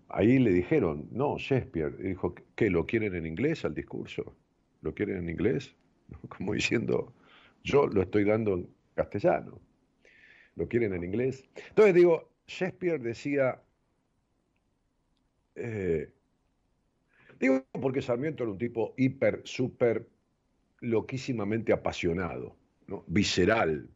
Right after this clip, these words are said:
de carácter jodido, fuerte, muy enamoradizo. Este,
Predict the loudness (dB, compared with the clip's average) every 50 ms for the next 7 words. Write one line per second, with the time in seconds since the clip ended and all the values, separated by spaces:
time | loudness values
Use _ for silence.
0 | _ _ _ _ _ _ _ _ _ _ _ _ _ _ _ _ _ _ -10 -6
1 | -4 -2 -2 -2 -2 -2 -6 -6 -4 -2 -2 -2 0 -2 0 -2 0 0 0 -2
2 | -2 2 4 4 4 4 2 -2 -4 -8 -8 -8 -8 -12 _ _ _ _ _ _
3 | _ _ _ _ _ _ _ _ _ _ _ _ _ _ _ _ -12 -8 -4 0
4 | 0 2 2 2 0 0 -4 -4 -2 0 0 0 -2 -4 -6 -8 -10 -10 -10 -8
5 | -6 -8 -8 -10 _ _ _ _ _ _ _ _ _ _ _ _ _ _ _ _
6 | _ _ _ _ _ _ _ _ _ _ _ _ _ _ _ _ _ _ _ _
7 | _ _ _ _ -10 -10 -10 -10 -12 _ _ -6 -4 -2 0 0 -2 -4 -6